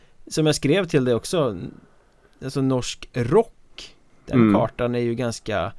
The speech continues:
Speaker 1: blank för min del. Det är
Speaker 2: Ja.
Speaker 1: typ Glucifer och Turbonegro.
Speaker 2: Mm.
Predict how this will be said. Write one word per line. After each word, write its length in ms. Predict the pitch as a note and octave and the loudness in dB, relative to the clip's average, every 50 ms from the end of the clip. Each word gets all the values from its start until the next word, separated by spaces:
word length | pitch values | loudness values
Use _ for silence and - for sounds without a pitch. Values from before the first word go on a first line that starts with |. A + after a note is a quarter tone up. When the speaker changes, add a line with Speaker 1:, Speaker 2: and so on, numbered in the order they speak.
| - _ _ _ _ _ - - | -18 _ _ _ _ _ -20 -16
Speaker 1:
blank 540 | - B2 A2+ A#2+ G#2+ A#2+ G#3 C4+ B3 - | -8 -4 -2 0 0 2 2 0 0 -2
för 120 | - - E3+ | -2 -4 -2
min 180 | B2 G2 E2+ | -2 -4 -6
del. 240 | D2 - D2+ - - - - _ _ _ | -8 -10 -10 -10 -12 -14 -18 _ _ _
Det 80 | - - | -4 2
är 40 | D#3 | 4
Speaker 2:
Ja. 180 | A2+ G2+ F#2 | 4 4 4
Speaker 1:
typ 200 | F2 E3+ D#3 C#3 - _ - - - _ - - - | 4 2 2 2 0 _ -20 -20 -20 _ -20 -20 -18
Glucifer 880 | G#3+ E3+ D3 C3+ D3 C#3+ C#3 B2+ A2+ - - C3 A#2 - C#3+ C3+ B2+ B2 | -16 -12 -6 0 2 4 4 4 2 0 -4 -6 -6 -2 -2 0 0 0
och 560 | B2 B2+ B2+ B2+ B2 A#2 A#2+ B2 B2+ - - | 0 0 -2 -2 -2 -2 -4 -4 -8 -8 -2
Turbonegro. 680 | - D3 C#3 B2+ - - A2 A2+ G#2+ A2 A2+ C#3 - - - - - - - - - - _ _ - | 2 2 2 2 2 -2 -4 -4 -4 -4 -4 -4 -6 -6 -8 -16 -20 -20 -20 -20 -20 -20 _ _ 2
Speaker 2:
Mm. 340 | C#3 C3+ C3 A#2+ A2+ C3 | 4 4 4 4 2 0